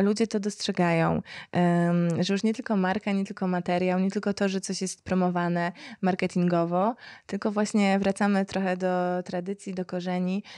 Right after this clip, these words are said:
i zaczynamy odczuwać to, że ta historia zakręta w tym przedmiocie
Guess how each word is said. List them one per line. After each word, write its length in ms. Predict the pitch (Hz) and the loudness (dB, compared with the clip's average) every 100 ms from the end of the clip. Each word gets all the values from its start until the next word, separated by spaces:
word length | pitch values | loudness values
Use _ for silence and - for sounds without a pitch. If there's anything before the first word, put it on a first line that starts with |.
| - | -8
i 80 | 196 | -2
zaczynamy 500 | 190 190 196 202 202 | -2 2 4 6 6
odczuwać 540 | 190 - 208 196 190 | 4 -2 -2 0 -2
to, 300 | - 190 190 190 - - | -2 2 2 -2 -12 -2
że 120 | 185 | 0
ta 120 | 180 | 0
historia 520 | 180 175 - 208 208 196 | -2 -2 2 4 4 4
zakręta 440 | 190 196 196 185 | 2 4 4 2
w 60 | - | 0
tym 180 | 185 | 0
przedmiocie 600 | 190 185 185 180 - 185 | 0 0 2 0 0 -4